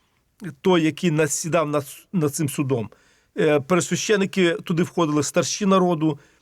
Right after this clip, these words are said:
фарисеї, книжники. І на той час над, е, той, хто с-, був над цим судом або хо-, о, головував на суді, це був Каяфа, пересвященик,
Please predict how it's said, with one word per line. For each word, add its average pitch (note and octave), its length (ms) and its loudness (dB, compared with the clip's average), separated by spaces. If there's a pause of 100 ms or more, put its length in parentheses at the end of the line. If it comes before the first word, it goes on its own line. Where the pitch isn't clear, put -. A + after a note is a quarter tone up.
(100)
фарисеї, E3+ 720 0
книжники. C3+ 600 0 (1800)
І E3 340 4 (340)
на D#3+ 140 2
той F3+ 180 0
час F3+ 420 -2 (720)
над, D#3 400 0 (640)
е, D#3 180 4
той, G3 240 0
хто F3+ 160 -4
с-, - 140 -8
був E3+ 240 0
над D#3+ 180 0
цим D#3 140 -2
судом D3 300 -2
або E3 640 0
хо-, - 280 -10
о, D3 280 2 (120)
головував E3 720 2 (160)
на D#3 120 0
суді, C#3 280 -4
це D3 120 -6
був C#3 180 -6
Каяфа, C#3 480 -2 (340)
пересвященик, C#3 680 -2